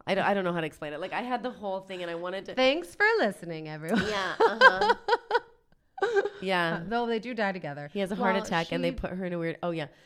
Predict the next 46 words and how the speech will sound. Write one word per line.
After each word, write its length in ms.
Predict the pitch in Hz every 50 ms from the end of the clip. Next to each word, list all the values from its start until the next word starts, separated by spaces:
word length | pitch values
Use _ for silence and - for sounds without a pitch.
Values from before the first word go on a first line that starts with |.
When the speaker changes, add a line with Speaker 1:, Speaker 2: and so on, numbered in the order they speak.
| _ _ _ _ _ _ _ _ _ _ _ _ _ _ _ _
Speaker 2:
I 120 | 202 202
don't 120 | 226 269 254
Speaker 1:
Do, 40 | 220
Speaker 2:
even 120 | 202 -
Speaker 1:
do, 80 | 190 214
he, 100 | 220 170
he 120 | 202 208 220
Speaker 2:
remember. 180 | 214 214 220 -
Speaker 1:
says, 220 | - 208 196 165
"Do 100 | 165 190
you 80 | 190 185
think 400 | 185 - 202 202 208 196 - - _ -
our 120 | 180 175
love 300 | 156 151 151 156 156 156
can 120 | - 180 170
make 200 | 156 147 151 -
miracles?" 640 | 147 147 147 156 151 - 170 170 175 170 - _ _ _ _ _ _ _ _ _ _ _ _ _ _ -
That's 140 | 165 160
what 100 | 160 165
she 120 | 160 170 156
says. 360 | 151 - 67 - - - _ _ _ _ _ _ _ _ _ _ _ _ _ _ _ _ _ _ _ _
He 160 | _ - 165
comes 240 | - 208 208 208 180
back, 240 | 170 170 165 160 160
and 100 | 160 160
the 60 | 160 160
nurse, 220 | 160 165 160 -
like, 100 | 160 - -
oh, 60 | 165
yeah. 120 | 160 143 131 - - - - _
The 80 | - 190
nurse 220 | 185 196 202 196
does 180 | 196 196 180 160
the 80 | 170 170
thing 200 | - 165 156 156
where, 220 | 151 147 143 131 -
so 120 | - 170
he 140 | 160 175 202
has 180 | 202 208 202 202
a 40 |
heart 180 | 175 170 160 160
attack, 260 | 165 165 170 151 151
and 80 | - 151
he 60 | 139
goes 200 | 156 151 151 143
away, 440 | 156 143 143 139 139 143 160 175 170